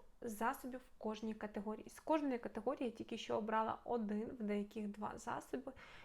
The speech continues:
І я думаю, знаєте, що ми можемо зробити таке люксове відео і бюджетне відео. А, як вам таке, <laughs> як вам така історія?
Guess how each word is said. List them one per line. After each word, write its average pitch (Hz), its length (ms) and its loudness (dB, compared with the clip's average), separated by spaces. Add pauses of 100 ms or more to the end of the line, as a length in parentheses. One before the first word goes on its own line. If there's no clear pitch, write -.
І 226 80 0
я 240 100 6
думаю, 240 260 4
знаєте, 262 280 0
що - 220 -2
ми 233 100 0
можемо 220 340 2
зробити 208 380 -2
таке - 320 -8
люксове 294 420 0
відео 277 500 0
і 233 280 -4
бюджетне 226 600 -2 (100)
відео. 214 400 -2 (580)
А, 220 180 0
як 214 260 -4
вам 208 160 0
таке, 214 460 -4 (520)
<laughs> 262 180 4
як 262 180 2
вам 208 160 4
така 208 220 -4
історія? 294 640 4